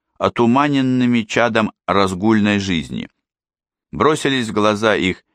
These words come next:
необузданное нахальство, готовность заводить ссоры, стреляться за ничто и безумная трата денег, чтобы показать преимущество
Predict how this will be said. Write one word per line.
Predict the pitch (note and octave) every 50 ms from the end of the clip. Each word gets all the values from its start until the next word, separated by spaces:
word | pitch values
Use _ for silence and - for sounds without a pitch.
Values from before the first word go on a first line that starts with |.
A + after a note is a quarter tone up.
| _ _ -
необузданное | - F#2+ G2 G2 F#2 F2 G#2 A2 G2+ F2 E2 F#2 F#2 F#2 F2 E2+ E2 E2 E2 D#2+
нахальство, | D#2+ D#2 D2 C#2 - - - A#1 G#1+ G1+ - - - - E2 - - _ _ _ _ _ _ _ _ _ _ -
готовность | E2 G2+ A2+ G#2+ - D#3 D#3 C#3 C#3 C3+ B2 G#2+
заводить | F2 D#2+ F#2 G#2 G#2 G#2+ G#2 G2+ G#2+ G#2+ F#2 -
ссоры, | - - - - - - F2+ D#2 D2 C#2+ D2 E2+ G2+ A2 - _ _ _ _ _ _ _
стреляться | - - - - - A#2+ B2+ B2+ B2+ A#2+ A2 F2+ F2+ E2+ - - - G2
за | F#2 F2 G2+ G2+
ничто | G2 G2+ G2+ G2+ - - - - G2 F#2+ G2+ G#2 - _ _ _ _ _ -
и | - G#2+
безумная | A2 A2+ A2+ A#2 D#3+ F#3+ F#3+ F3 D#3+ D3 C3+ B2 A2+
трата | - B2+ B2+ C3 B2+ - B2 A2
денег, | G2 G2+ C3+ C#3+ B2+ A2+ G2+ F2 D#2+ -
чтобы | - - G2 F#2+ G2 F#2
показать | - F#2+ F2 - F#2 F2+ F#2+ G#2+ G#2 G2 -
преимущество | - F#2 F2+ F2+ F2 G2 G#2+ A2 - - F#2+ F#2+ - - - F#2 F2+ F2